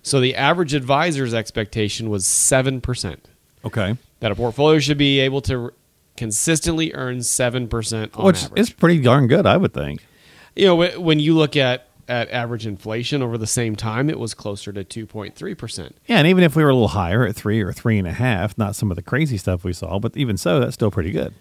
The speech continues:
Speaker 1: You're still making money. You're
Speaker 2: Right.
Speaker 1: still, you're still outpacing inflation, which is the whole goal in re-, in retirement. Create income, outpace inflation. The average investor in the United States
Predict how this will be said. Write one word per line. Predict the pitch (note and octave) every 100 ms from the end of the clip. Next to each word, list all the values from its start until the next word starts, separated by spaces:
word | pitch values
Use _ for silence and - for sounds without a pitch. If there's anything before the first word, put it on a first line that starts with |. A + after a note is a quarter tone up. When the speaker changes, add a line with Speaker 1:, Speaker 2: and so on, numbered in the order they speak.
| _
Speaker 1:
You're | A#2+
still | A2+ A#2+ A2
making | G#2+ C#3
money. | D#3 A#2+ C#3+ C#3+
You're | F#2+
Speaker 2:
Right. | E2+
Speaker 1:
still, | G#2 A2 A2 A2 -
you're | B2
still | A#2+ C3 -
outpacing | C3+ D#3+ D3 C#3+ - C#3+
inflation, | C3+ B2 B2+ A#2+ A#2+
which | A2
is | B2 A2
the | G#2+
whole | C#3 D#3+
goal | C#3 C3+ B2+
in | A#2
re-, | A2 -
in | A2
retirement. | G#2 A2+ F2 E2+ - _ - _ -
Create | B2 C#3 E3
income, | D3+ C#3+ C#3 C3+ C3
outpace | B2 A#2 B2 A2 A2
inflation. | G#2 F#2+ - F2 - _ _ _ _ _ _ _ _
The | A#2+ A#2
average | A2+ C3+ G3+ F3 D3
investor | B2+ A2+ D3+ D#3+ C3
in | A#2
the | A2
United | G#2+ G#2 G2
States | - G#2 F#2 F2+